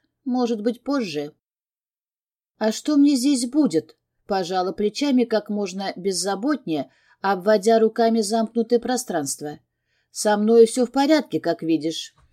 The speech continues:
Лицо Серафима озарила ласковая тёплая улыбка. Наконец и я выдохнула с облегчением. Не знаю почему, но Кристиан и правда иногда пугал меня до дрожи.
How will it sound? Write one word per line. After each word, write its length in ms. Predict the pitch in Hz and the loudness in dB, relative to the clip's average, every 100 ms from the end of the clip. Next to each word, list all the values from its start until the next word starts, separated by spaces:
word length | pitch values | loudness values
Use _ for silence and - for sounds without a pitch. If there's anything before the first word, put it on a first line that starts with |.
| _ _ _ - | _ _ _ -2
Лицо 360 | 269 262 359 | -2 2 0
Серафима 580 | 330 277 262 311 285 269 | 0 0 0 2 4 4
озарила 540 | 214 214 214 240 240 - | 6 4 6 6 4 2
ласковая 640 | 202 208 214 - 269 262 | 2 2 0 -4 -2 -4
тёплая 480 | - 175 170 170 - | -2 -6 -4 -4 -4
улыбка. 640 | 175 151 151 - 151 151 _ _ _ _ _ _ | -2 0 -2 -4 -8 -8 _ _ _ _ _ _
Наконец 720 | 202 220 233 233 240 240 - | -2 2 4 4 4 2 2
и 40 | |
я 240 | 254 294 277 | 2 2 2
выдохнула 460 | 196 170 - 190 | 0 -2 -6 -6
с 140 | 190 220 | -4 -4
облегчением. 760 | 202 220 - 285 262 180 147 - _ _ _ | -4 -6 -4 -2 0 0 -4 -12 _ _ _
Не 180 | 240 254 | -2 0
знаю 340 | 214 170 156 156 | 0 0 0 -2
почему, 500 | 185 - 269 320 320 _ _ - | -4 -2 0 0 -4 _ _ 0
но 160 | 240 | 0
Кристиан 560 | 240 233 220 254 294 285 | 2 0 0 -2 -2 -2
и 100 | - | -4
правда 520 | 285 208 190 208 208 254 | -6 -2 0 0 2 0
иногда 380 | 226 185 185 | 0 0 -4
пугал 400 | 170 165 151 175 | -4 -4 0 0
меня 320 | 226 202 160 160 | 0 -2 -2 0
до 160 | 165 | 0
дрожи. 520 | 151 151 147 147 151 | 0 -2 -2 -6 -10